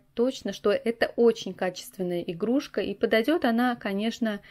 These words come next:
и для маленьких девочек, потому что сделана она ещё при этом безопасно. Ну, конечно, мои дорогие друзья, эту куклу разыграю, как и многие игрушки из своих обзоров,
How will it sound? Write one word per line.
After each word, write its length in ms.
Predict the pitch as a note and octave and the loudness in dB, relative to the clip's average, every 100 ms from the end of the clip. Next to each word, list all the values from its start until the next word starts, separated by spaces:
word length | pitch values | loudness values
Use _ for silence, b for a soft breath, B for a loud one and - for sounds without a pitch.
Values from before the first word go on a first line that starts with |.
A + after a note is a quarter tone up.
| B B | B B
и 100 | G#3+ | -2
для 220 | F#3+ G3+ | 2 2
маленьких 540 | G3+ G3+ F3 E3+ E3+ E3+ | 2 2 2 0 -2 0
девочек, 440 | G#3+ A#3+ A#3 F#3+ | 2 2 0 -6
потому 320 | - F#3 F3+ | -2 -2 -2
что 180 | E3+ - | -2 -4
сделана 640 | F3 E3 F3+ F3 E3+ E3+ - | -4 0 2 4 2 -2 -6
она 260 | E3+ E3 F#3 | -6 -6 -6
ещё 260 | - - - | -10 -8 -8
при 180 | - F3 | -2 -2
этом 300 | F#3+ F#3+ E3 | -2 -4 -2
безопасно. 880 | F#3+ F#3 F3+ F3+ E3 D3+ - - D#3+ - | 0 0 -2 -4 -8 -8 -10 -14 -16 -18
Ну, 220 | - - G#3+ | -10 -6 2
конечно, 380 | A#3 F4+ E4 | 4 4 4
мои 120 | A#3 B3+ | 4 4
дорогие 360 | G3+ G3 E3+ | 4 2 0
друзья, 380 | E3 F3 G3 C4 | -2 0 2 2
эту 220 | G3+ F#3 | 0 -4
куклу 380 | F3 B3 A#3+ G3 | -4 -4 -2 -2
разыграю, 540 | G3 F#3+ G3 - D#3+ | 6 8 8 2 -8
как 240 | D#3+ E3 F#3+ | -4 -4 -2
и 20 | |
многие 500 | F3+ A#3 A#3+ G3 E3 | 0 0 0 -2 -4
игрушки 460 | D#3+ - C#4 - - | -6 -4 -4 -6 -8
из 260 | - A3+ | -4 -4
своих 420 | - E3 E3 F3 | -4 -6 -6 -6
обзоров, 420 | F3+ F3 E3 D#3+ | -10 -6 -4 -4